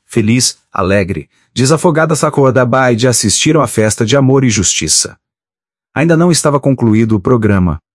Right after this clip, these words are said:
Em seguida à solenidade oficial, a festa íntima, a festa de despedida que os naval cadetes, aspirantes, ofereciam aos seus companheiros. Noite clara e constelada.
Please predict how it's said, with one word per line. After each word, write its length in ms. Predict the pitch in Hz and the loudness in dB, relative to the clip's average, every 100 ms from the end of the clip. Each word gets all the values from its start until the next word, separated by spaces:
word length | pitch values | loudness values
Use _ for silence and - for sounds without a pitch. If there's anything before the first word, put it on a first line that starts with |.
| _ _ - | _ _ -4
Em 120 | 143 | -2
seguida 520 | - 120 127 147 135 | 0 0 0 2 2
à 60 | 151 | 2
solenidade 720 | - 147 139 135 104 113 110 | 2 2 4 2 2 2 2
oficial, 640 | 110 117 - 113 104 90 _ _ _ | 0 -2 0 2 0 -2 _ _ _
a 100 | - | -8
festa 280 | - 202 - | -2 -2 0
íntima, 460 | 120 - 104 87 - - | -2 0 0 0 -4 -14
a 120 | - | -12
festa 360 | - - - | -10 -8 -4
de 160 | 143 123 | -2 -2
despedida 640 | 117 123 - 98 107 113 | -2 -2 -2 -2 0 0
que 100 | 113 | 0
os 100 | 120 | 0
naval 240 | 120 107 120 | 0 2 0
cadetes, 540 | 117 98 104 104 - - - | 0 0 0 -2 -8 -10 -6
aspirantes, 800 | 185 - 143 139 147 147 - - 113 - - | -6 -2 0 0 0 -2 -4 -6 -14 -14 -6
ofereciam 580 | 190 190 156 - 165 160 | -2 0 0 0 0 0
aos 160 | 131 | 0
seus 180 | - 123 | 0 0
companheiros. 800 | 143 123 107 95 78 82 - - _ _ _ _ _ _ _ | -2 0 2 2 0 -2 -6 -8 _ _ _ _ _ _ _
Noite 260 | 101 127 123 | -2 0 -2
clara 280 | 117 110 117 | 0 0 2
e 20 | |
constelada. 760 | 127 135 - 131 92 87 73 | 0 -2 2 2 2 0 -4